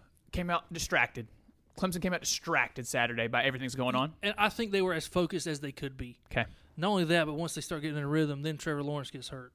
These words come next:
Speaker 2: Then you add that onto the pile. You know, Chase Bryce. And look, you gotta give Chase Bryce all the credit in the
Speaker 1: Sure
Speaker 2: world.
Speaker 1: do.
Speaker 2: I mean, he was obviously nervous when he, you know, his first few series.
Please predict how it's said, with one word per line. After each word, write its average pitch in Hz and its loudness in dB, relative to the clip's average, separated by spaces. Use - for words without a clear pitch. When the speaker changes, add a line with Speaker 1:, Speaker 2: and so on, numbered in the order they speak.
Speaker 2:
Then 156 -6
you 147 -6
add 139 -8
that 147 -4
onto 139 -8
the 127 -10
pile. 123 -4
You 151 -10
know, 135 -8
Chase 156 -4
Bryce. 139 -4
And 151 -6
look, 135 -4
you 185 -4
gotta 143 -2
give 127 -12
Chase 123 -12
Bryce 127 -10
all 123 -10
the - -18
credit 135 -10
in - -18
the 127 -14
Speaker 1:
Sure 135 -4
Speaker 2:
world. 131 0
Speaker 1:
do. 226 2
Speaker 2:
I 151 -2
mean, 143 -8
he 156 -4
was 151 -4
obviously 147 -4
nervous 147 -4
when 151 -10
he, 135 -12
you 156 -6
know, 139 -6
his 135 -8
first - -8
few 151 -6
series. 151 -2